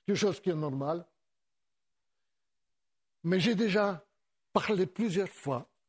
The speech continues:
avec des personnes qui, qui me disaient, « Je suis entré dans la salle pour la première fois. Et je ressentais quelque chose. » Il ne sait pas écrire,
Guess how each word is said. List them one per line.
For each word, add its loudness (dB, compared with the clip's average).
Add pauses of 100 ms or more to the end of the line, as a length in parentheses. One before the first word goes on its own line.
(240)
avec -2
des 0
personnes -2 (240)
qui, -6 (200)
qui -4
me -4
disaient, « 0 (640)
Je -4
suis -2
entré -2
dans -2
la -2
salle -4 (640)
pour -6
la -6
première -10
fois. -20 (3500)
Et 2
je 0
ressentais -2
quelque 0
chose. » 0 (1900)
Il -2
ne 0
sait 4
pas 8
écrire, 2